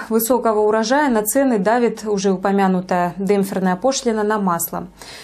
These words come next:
С учетом таможенных сборов, э, пишут в Институте конъюнктуры аграрного рынка,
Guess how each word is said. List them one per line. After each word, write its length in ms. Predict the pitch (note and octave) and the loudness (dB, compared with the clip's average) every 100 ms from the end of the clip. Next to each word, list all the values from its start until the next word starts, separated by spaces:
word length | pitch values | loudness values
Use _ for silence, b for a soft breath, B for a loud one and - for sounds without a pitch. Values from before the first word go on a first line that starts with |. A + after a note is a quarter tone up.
| B | B
С 80 | - | -4
учетом 400 | C4+ E4+ E4 C#4+ | -2 0 2 2
таможенных 520 | C4 B3 C4 A#3 A3 G#3+ | 2 2 2 2 0 0
сборов, 640 | G3 G3+ C#4+ D#4 D4+ - | -2 -2 0 0 -2 -4
э, 200 | A3 G3 F#3+ - G3 - | -2 -2 -4 -10 -12 -4
пишут 340 | A3+ A3+ G3 | -2 -2 -4
в 100 | G3 | -2
Институте 520 | G3+ G3 - G3+ G#3 G3+ | -2 -2 -2 -2 -2 -2
конъюнктуры 500 | G3+ G3 G3 G#3 G3 | 0 0 0 0 2
аграрного 540 | F#3+ G3+ G3 F#3+ G3 | 0 0 2 2 2
рынка, 400 | A#3+ D4 C#4+ A#3 | 2 2 0 -2